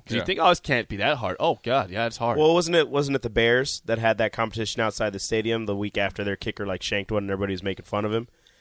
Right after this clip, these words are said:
Speaker 3: They had
Speaker 2: Yeah.
Speaker 3: their fans out there and they're like, "All right, here you go. It's the same distance. You try it." Nobody came anywhere
Speaker 2: Right.
Speaker 3: close.
Speaker 2: Well, that was 'cause he, remember, he went on, like, Oprah, like, after he missed the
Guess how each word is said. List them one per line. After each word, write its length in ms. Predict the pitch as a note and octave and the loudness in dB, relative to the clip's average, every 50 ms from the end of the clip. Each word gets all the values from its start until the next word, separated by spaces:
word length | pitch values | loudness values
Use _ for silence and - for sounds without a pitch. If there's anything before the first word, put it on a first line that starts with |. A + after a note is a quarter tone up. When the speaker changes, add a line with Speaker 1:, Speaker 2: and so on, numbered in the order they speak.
| _ _ - | _ _ -6
Speaker 3:
They 100 | G#2+ G#2+ | -4 0
had 140 | A2 A2+ G2 | 2 2 2
Speaker 2:
Yeah. 60 | G2+ | 0
Speaker 3:
their 60 | F#2+ | 0
fans 300 | - - B2+ B2+ B2+ A#2+ | 2 4 4 4 6 4
out 100 | B2+ B2 | 4 4
there 80 | - C3 | 4 4
and 80 | B2+ | 4
they're 80 | B2 A#2 | 4 4
like, 120 | A2+ A2 | 2 6
"All 40 | D3 F3 | 6 8
right, 240 | E3+ D#3 D#3 - - _ _ _ _ _ | 8 8 8 4 0 _ _ _ _ _
here 180 | - C#3+ D#3 E3 | 0 2 4 6
you 80 | E3+ | 6
go. 120 | D3 D3 C#3 | 6 6 6
It's 80 | - - | 4 4
the 60 | A2+ | 0
same 220 | - D#3 D#3 D#3+ D3 | 2 4 4 4 4
distance. 360 | C#3+ C#3 - - C3 A#2+ - | 2 0 2 2 0 0 0
You 80 | C#3 | -2
try 240 | - - B2+ G#2+ G2+ | 2 4 4 4 4
it." 120 | F#2+ - - | 2 0 -2
Nobody 340 | F#2 G#2+ A2+ A#2 A#2 A2 A2+ | -4 0 2 2 2 2 0
came 200 | - - G#2+ G#2+ | -2 -2 -4 -4
anywhere 220 | G2+ G2+ G2 F#2 E2+ | -2 -4 -4 -6 -6
Speaker 2:
Right. 140 | - F2 | -6 -4
Speaker 3:
close. 220 | F2 A2 F#2 - F#2 | -2 -2 -2 -2 -2
Speaker 2:
Well, 140 | A2+ A#2 A#2 | 0 0 2
that 140 | A#2 A#2+ C3 | 4 4 2
was 160 | C3+ A2+ G2 | 2 0 -2
'cause 180 | - A#2 G#2 G2+ | -4 -6 -4 -4
he, 60 | G#2 | -4
remember, 320 | G#2 G2+ G#2+ G#2+ G#2+ G#2 | -4 -4 -4 -4 -4 -4
he 80 | G#2 G#2 | -4 -4
went 200 | G2 G2+ G2+ G2+ | -4 -4 -4 -2
on, 140 | G2 G2 F#2 | -2 -2 -4
like, 140 | F2+ F2 | -4 -4
Oprah, 500 | - F2+ G#2+ F2+ - F#2 E2 D#2+ E2 F2 | -2 -2 -4 -4 -4 -8 -8 -6 -6 -6
like, 200 | E2 F2 F2 D#2+ | -4 -4 -2 -2
after 280 | - F#2 F#2 - - F#2 | -2 -2 -4 -4 -6 -8
he 140 | F2+ F#2 F2 | -8 -8 -8
missed 260 | E2+ F2+ F#2 - - | -8 -8 -8 -8 -8
the 180 | - F2 D#2+ | -8 -8 -8